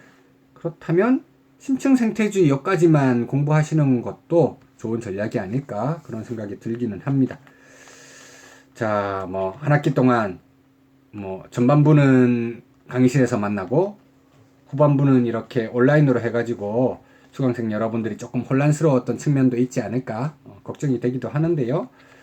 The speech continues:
어, 그래도 한 권의 책을 가지고 이렇게 조금 공부해 나간다는 거, 저랑 같이 읽어봤으니까 나중에 여러분들이 중요한 부분 위주로 다시 읽을 때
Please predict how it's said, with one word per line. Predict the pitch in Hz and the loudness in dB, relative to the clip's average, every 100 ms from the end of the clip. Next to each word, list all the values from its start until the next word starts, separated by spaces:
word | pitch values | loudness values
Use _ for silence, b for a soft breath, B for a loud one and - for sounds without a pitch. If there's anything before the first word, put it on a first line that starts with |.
| B B B B B B B B B | B B B B B B B B B
어, | 101 101 101 - b b b b _ _ _ _ _ _ _ _ | -4 -2 -2 -8 b b b b _ _ _ _ _ _ _ _
그래도 | - 110 104 98 - b b b b b | -10 -8 -6 -8 -12 b b b b b
한 | 233 226 226 | -2 0 2
권의 | 190 175 165 156 | 4 6 6 4
책을 | - 240 226 | 2 4 4
가지고 | 180 156 135 120 113 | 4 2 2 0 -2
이렇게 | 110 107 - 110 101 | -4 -6 -4 -6 -6
조금 | - - 113 104 | -10 -6 -6 -6
공부해 | 113 113 139 | -6 -2 0
나간다는 | 117 110 110 113 107 | 0 0 -2 -2 -4
거, | 95 90 - _ b b b b b b _ _ _ | -8 -14 -20 _ b b b b b b _ _ _
저랑 | - 127 | -2 0
같이 | 143 151 185 | 0 0 4
읽어봤으니까 | 175 165 165 160 147 127 165 208 240 _ _ _ | 4 4 2 2 0 0 -2 -2 -6 _ _ _
나중에 | 113 147 139 | -6 0 4
여러분들이 | 123 127 131 131 123 117 | 4 4 4 2 2 0
중요한 | 127 123 143 147 | 0 2 4 2
부분 | 135 127 127 | 2 2 2
위주로 | 117 117 117 | 0 -2 -2
다시 | 139 156 160 | 0 0 2
읽을 | 127 127 120 | 0 0 -2
때 | 107 110 | -6 -8